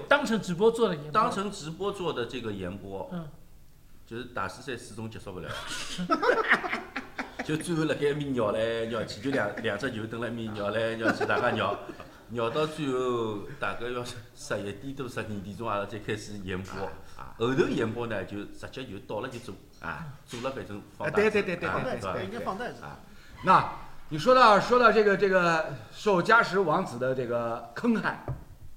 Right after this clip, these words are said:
Speaker 3: 那我跟，我跟小辉，
Speaker 4: 嗯。
Speaker 3: 零九年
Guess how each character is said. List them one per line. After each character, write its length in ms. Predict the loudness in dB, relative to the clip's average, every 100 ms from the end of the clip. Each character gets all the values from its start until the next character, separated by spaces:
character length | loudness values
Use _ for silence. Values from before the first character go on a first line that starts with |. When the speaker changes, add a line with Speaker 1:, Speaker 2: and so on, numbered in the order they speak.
| -10
Speaker 3:
那 160 | -2 2
我 160 | 4 6
跟， 240 | 6 6
我 100 | 2
跟 120 | 2
小 200 | -2 -4
辉， 180 | -4 -4 -6 -12 -14 -14 -16 -18 -14 -12 -4 0 2 2
Speaker 4:
嗯。 100 | 2 0 0 -2 -4 -4 -4 -6 0
Speaker 3:
零 340 | 6 8 8
九 200 | 8 8
年 540 | 8 6 4 -6 -14